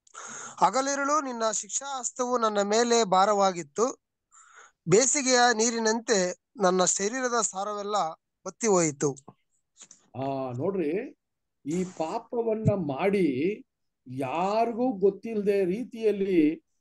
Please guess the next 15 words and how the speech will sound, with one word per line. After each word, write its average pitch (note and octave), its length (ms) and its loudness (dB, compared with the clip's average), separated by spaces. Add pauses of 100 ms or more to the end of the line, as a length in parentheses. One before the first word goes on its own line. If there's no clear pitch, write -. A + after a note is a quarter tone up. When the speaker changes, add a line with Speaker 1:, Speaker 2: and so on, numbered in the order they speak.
(140)
Speaker 2:
ಈ F#3+ 160 -2
ಒಂದು F#3+ 380 0 (600)
ಯೋಜನೆಗಳನ್ನ G3 1000 -2 (400)
ಮಾಡಿ F3 640 -2 (320)
ಅಲ್ಲಿ D#3+ 180 0
ಹಂತ G#3 340 -2
ಹಂತವಾಗಿ F#3 960 2 (300)
ಆತನ D#3+ 400 -4 (400)
ಒಂದು C#3+ 280 -4 (460)
ಒಳ್ಳೆಯ A#3+ 480 4 (260)
ಒಂದು C#3+ 260 -6
ಸೈನ್ಯಕ್ಕೆ, G3+ 840 -2 (240)
ಸೈನಿಕನ್ನ G#3+ 720 0 (600)
ಸಾಯಿಸೋದಕ್ಕೂ A#3+ 1300 0
ತಯಾರಾಗಿರುವ F#3+ 1040 2